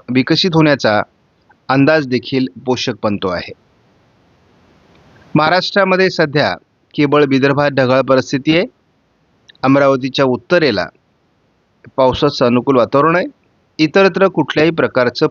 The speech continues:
फारसं पावसाचं वातावरण नाही. जीएफएस मॉडेलनुसार आज ठाणे, पालघरमध्ये पावसाची शक्यता आहे.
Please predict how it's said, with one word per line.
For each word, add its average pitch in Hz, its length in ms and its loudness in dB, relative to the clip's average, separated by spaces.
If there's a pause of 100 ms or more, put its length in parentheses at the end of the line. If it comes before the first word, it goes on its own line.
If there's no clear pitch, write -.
फारसं 120 280 -2
पावसाचं 117 280 0
वातावरण 120 280 -2
नाही. 139 160 -2 (1400)
जीएफएस 196 440 2
मॉडेलनुसार 170 1080 -2
आज 147 200 -4 (840)
ठाणे, 151 380 0 (260)
पालघरमध्ये 139 760 2 (140)
पावसाची 131 400 -2
शक्यता 131 440 -2
आहे. 160 100 0